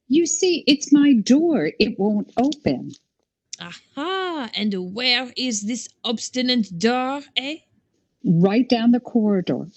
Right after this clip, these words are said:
Speaker 1: room five one five.
Speaker 2: If I may have the key?
Speaker 1: But that's just it. The door isn't locked.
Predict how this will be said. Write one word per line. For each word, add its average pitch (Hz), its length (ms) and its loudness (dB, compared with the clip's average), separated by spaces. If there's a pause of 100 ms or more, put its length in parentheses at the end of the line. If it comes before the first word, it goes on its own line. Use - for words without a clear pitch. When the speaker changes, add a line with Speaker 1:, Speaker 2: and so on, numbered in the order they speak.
Speaker 1:
room 170 300 2
five 202 420 -4
one 208 220 -2
five. 143 500 -8 (1300)
Speaker 2:
If 262 360 -2
I 196 120 -2
may 202 200 4
have 185 280 0
the 190 100 4
key? 208 560 -4 (480)
Speaker 1:
But 233 240 -6
that's 226 560 -6 (340)
just 214 420 0
it. 392 500 -2 (160)
The 202 220 2
door 208 360 0 (100)
isn't 254 360 0
locked. 208 440 -4